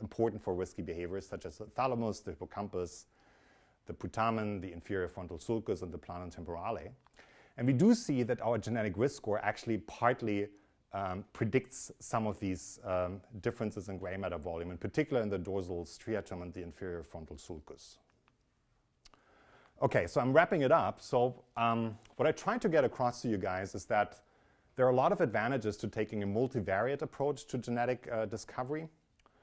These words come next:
Um, and also, we see that risk tolerance is actually, um, first of all, there is, you know, various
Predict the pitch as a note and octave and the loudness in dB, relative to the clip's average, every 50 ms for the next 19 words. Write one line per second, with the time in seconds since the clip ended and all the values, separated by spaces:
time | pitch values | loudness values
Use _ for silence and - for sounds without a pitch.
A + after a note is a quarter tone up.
0 | _ _ _ _ _ _ _ _ _ A2+ A2+ G#2+ G#2 G#2+ G#2+ G#2+ G#2 G#2+ - - | _ _ _ _ _ _ _ _ _ 2 4 4 4 2 0 -2 -4 -8 -14 -20
1 | - - C3 D3 C3 C3+ D#3 F#3+ F#3 - C3 G#2+ G2+ G#2 G#2 G#2 A#2 G#2+ - - | -4 -4 -2 2 6 8 8 8 8 6 4 6 6 4 4 2 -2 -2 0 0
2 | C#3+ C3 A2+ A2+ A2 G2+ A2+ C3 - - - - - A2+ A2+ B2+ C3 C3 B2 B2 | 0 2 2 2 2 4 2 2 2 0 -6 -2 2 4 4 4 4 2 2 0
3 | B2 A#2 - - - - A2 G#2 G#2 - - G#2+ A2+ A2+ - - A#2+ A2+ G#2 G2 | 0 -2 -4 -8 -4 -2 -2 -2 -2 -4 -4 -4 -4 -4 -4 -2 0 0 2 2
4 | G2 G2+ G2 G2 - _ - G2+ F2+ F2+ F2+ F#2 F#2+ F#2 - _ _ - - - | 0 -2 -4 -8 -12 _ -12 -8 -6 -6 -6 -6 -8 -10 -12 _ _ -12 2 4
5 | C#3 C3+ - D3 G#2+ G#2+ G2 G2 G2 G2 G2 G2+ G2 G2 F#2 F2+ F#2 F2+ - - | 4 4 4 2 2 4 6 6 6 6 4 2 0 0 2 2 2 0 -2 -6
6 | A2 F#2 F2 D#2 D2+ G#2 G2 G2 G2 F#2 E2+ - - - | -8 -8 -6 -2 2 4 4 4 4 2 0 -4 -10 -14